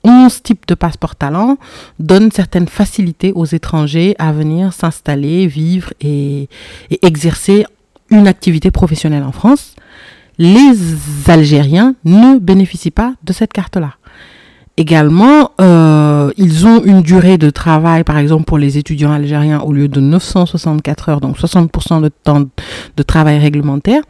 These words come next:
les Algériens, les étudiants algériens ne peuvent travailler que cinquante pour cent et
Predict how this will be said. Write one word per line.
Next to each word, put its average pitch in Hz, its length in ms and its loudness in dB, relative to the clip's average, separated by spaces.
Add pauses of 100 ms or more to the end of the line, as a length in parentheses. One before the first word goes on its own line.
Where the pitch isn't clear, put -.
(360)
les 160 260 0
Algériens, 160 720 0
les 170 260 2
étudiants 185 460 2
algériens 143 580 -2
ne 185 80 0
peuvent 147 220 -6
travailler 151 400 -6
que - 100 -4
cinquante 147 540 -4
pour - 160 -6
cent 233 300 0 (600)
et - 100 2